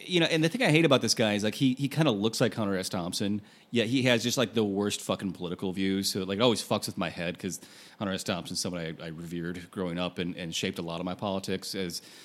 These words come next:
someone who, you know, ran for sheriff, uh, trying to do, you know, change things for good, trying to legalize <laughs> drugs. Um, later in life, had a, ran a bunch of campaigns to try to get innocent people out of jail. Um, a-, and y-, th-,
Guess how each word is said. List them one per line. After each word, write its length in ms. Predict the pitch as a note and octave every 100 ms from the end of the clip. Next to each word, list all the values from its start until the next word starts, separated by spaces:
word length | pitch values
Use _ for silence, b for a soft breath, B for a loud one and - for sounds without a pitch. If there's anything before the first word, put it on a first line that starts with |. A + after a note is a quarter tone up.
| B
someone 320 | - A2+ G2+
who, 560 | F#2 G2+ F#2 F2+ E2+ E2 -
you 220 | A#1+ B1
know, 120 | - F#2+
ran 240 | F#2 F#2
for 140 | F#2 F2+
sheriff, 520 | - F2+ F2 F2 - B B B -
uh, 200 | F2 E2
trying 320 | - F#2+ F#2
to 60 | F2
do, 180 | F2+ E2+ -
you 120 | F2+
know, 140 | - - - -
change 340 | - A2+ F2 -
things 220 | F#2 F2
for 120 | F#2+
good, 280 | E2 F2 E2
trying 220 | A2 F#2
to 40 | F2+
legalize 460 | G2 G2 F#2+ G#2
<laughs> 100 | -
drugs. 420 | C3+ G#2 G2+ F#2+ B B B B
Um, 680 | - F#2+ F#2 F2 E2+ F2 -
later 340 | - B2 A2+ G#2
in 100 | G2
life, 220 | F2+ F#2
had 140 | G2+ F2+
a, 40 | E2 - A2+ A2 A2 G#2
ran 180 | A2+ G#2+
a 40 |
bunch 240 | G2 G#2
of 80 | A2
campaigns 540 | - A2 F2+ F#2+ F#2 -
to 40 |
try 120 | G#2
to 60 | F2+
get 160 | F#2 G#2
innocent 360 | G2+ F#2+ -
people 400 | G#2 F2+ F#2+ F#2+
out 120 | F#2
of 80 | F#2
jail. 380 | F2+ F2+ F2 E2+ B B E2+ B B -
Um, 540 | A2+ G#2+ G2+ G2 G2+ - -
a-, 180 | D3+ D3
and 160 | D3+ C#3
y-, 160 | F3 E3+
th-, 140 | F3+